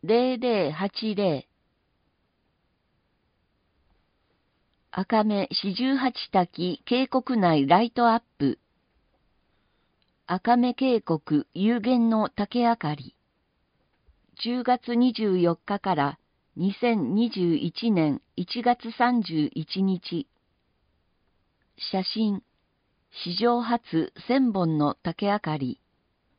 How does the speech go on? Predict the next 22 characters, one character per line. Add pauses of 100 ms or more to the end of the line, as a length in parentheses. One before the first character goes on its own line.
(340)
室
生
赤
目
青
山
国 (180)
定
公
園
指 (200)
定 (260)
五
十 (200)
周
年。 (680)
名
張
竹
あ
か
り